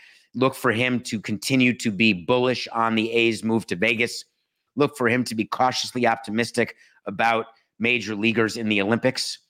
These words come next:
Look for him to comment about the rule changes and the continued momentum. And look for him to discuss why it's so good for the game that Ohtani's a Dodger. Those would be the talking points were I to be advising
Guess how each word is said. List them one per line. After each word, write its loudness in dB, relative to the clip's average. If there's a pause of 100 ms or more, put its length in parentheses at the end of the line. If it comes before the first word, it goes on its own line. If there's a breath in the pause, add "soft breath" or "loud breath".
(280 soft breath)
Look 0
for 2
him 2
to -8
comment 0
about 0
the -8
rule 2
changes 0
and -4
the -4
continued -2
momentum. 0 (640 soft breath)
And 0
look 0
for 2
him 2
to -10
discuss -2
why 4
it's -4
so 2
good 0
for -6
the -2
game 0 (240 soft breath)
that 2
Ohtani's 0
a -6
Dodger. -2 (340)
Those 2
would -8
be 2
the -4
talking 0
points 0
were 2
I 4
to -2
be 2
advising 0